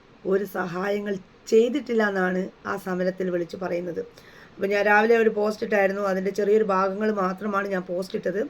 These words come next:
എൻ്റെ Facebook-ൻ്റെ അകത്ത്. ഇത് പറയാൻ കാരണം വേറൊന്നും കൊണ്ടല്ല, ഞാൻ ഇതിനെ പറ്റിയിട്ട് വീഡിയോ ചെയ്ത സമയത്ത് ദുരിതാശ്വാസം എന്തിനു വേണ്ടി, ആർക്ക് വേണ്ടി കൊടുക്കുന്നു എന്ന് ചോദിച്ച സമയത്ത് ഈ പിണറായി വിജയൻ സർക്കാർ എനിക്കെതിരെ കേസ്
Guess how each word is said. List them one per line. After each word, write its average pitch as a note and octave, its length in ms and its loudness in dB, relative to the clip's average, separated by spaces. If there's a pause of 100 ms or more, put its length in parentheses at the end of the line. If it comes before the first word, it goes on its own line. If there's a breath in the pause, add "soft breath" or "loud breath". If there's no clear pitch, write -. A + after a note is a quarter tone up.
(240)
എൻ്റെ F#3 180 0 (160)
Facebook-ൻ്റെ F#3 560 -2
അകത്ത്. F#3 160 -2 (1400 loud breath)
ഇത് A3 80 2 (140)
പറയാൻ B3+ 320 4
കാരണം C4 280 6
വേറൊന്നും G#3+ 300 0
കൊണ്ടല്ല, F3 260 -2 (140)
ഞാൻ G#3 200 0
ഇതിനെ A3 260 -2
പറ്റിയിട്ട് A3+ 400 -2 (560 loud breath)
വീഡിയോ B3 240 6 (100)
ചെയ്ത A3+ 320 6
സമയത്ത് F#3+ 460 -2
ദുരിതാശ്വാസം G#3+ 680 0 (100)
എന്തിനു A3 340 0
വേണ്ടി, G3 260 0 (180)
ആർക്ക് G#3 340 -2
വേണ്ടി G#3 280 0
കൊടുക്കുന്നു G#3 460 0
എന്ന് G#3 120 -2 (120)
ചോദിച്ച G#3+ 280 -2 (120)
സമയത്ത് G3 420 -2 (640 loud breath)
ഈ D4+ 40 6 (280)
പിണറായി G#3+ 420 0
വിജയൻ G3+ 320 -8
സർക്കാർ F#3+ 340 -10 (140)
എനിക്കെതിരെ F#3 420 -4 (120)
കേസ് A#3 220 2